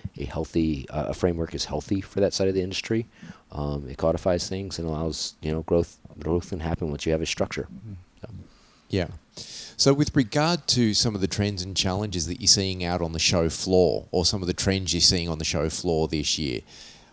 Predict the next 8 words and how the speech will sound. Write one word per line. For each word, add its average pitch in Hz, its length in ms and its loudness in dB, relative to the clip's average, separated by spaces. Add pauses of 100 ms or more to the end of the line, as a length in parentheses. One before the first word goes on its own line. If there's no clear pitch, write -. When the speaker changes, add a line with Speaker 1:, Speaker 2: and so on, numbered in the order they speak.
(180)
Speaker 2:
what 135 240 2
sorts - 220 2
of 113 60 -2
things 101 320 -2
are 92 40 0
you 92 140 2
noticing? 87 560 0 (460)
Speaker 1:
Hmm. 110 300 -12